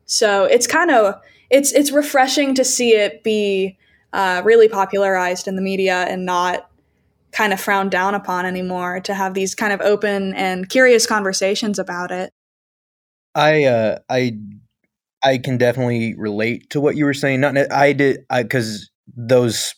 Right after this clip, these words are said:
Speaker 2: stigmas around A S M R actually kept me, like, w-, made me scared to even check it out.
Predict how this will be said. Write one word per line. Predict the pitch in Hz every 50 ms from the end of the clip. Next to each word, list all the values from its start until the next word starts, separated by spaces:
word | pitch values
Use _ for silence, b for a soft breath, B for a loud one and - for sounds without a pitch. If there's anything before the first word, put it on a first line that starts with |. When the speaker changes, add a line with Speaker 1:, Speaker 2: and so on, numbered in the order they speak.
| _
Speaker 2:
stigmas | - - - - - - - 143 135 135 123 120 117 110 107 104 101 98
around | 104 110 107 107 117 117 117 113 110
A | 101
S | 104 107 113
M | 104
R | 98 95
actually | 107 110 107 - - 117 104
kept | - - 117 110 -
me, | 113 113 110 107 104 101 98 92 92 _ -
like, | 113 110 107 90 -
w-, | 123 113 120 123 _ _ _ _
made | - 123 127 120 117 117
me | 110 110 107 104
scared | - - - - 113 110 110 110 110 110
to | - 113
even | 98 110 107 107 110 104 104 98
check | - - 110 107 -
it | 104 92
out. | 98 104 107 104 104 104 101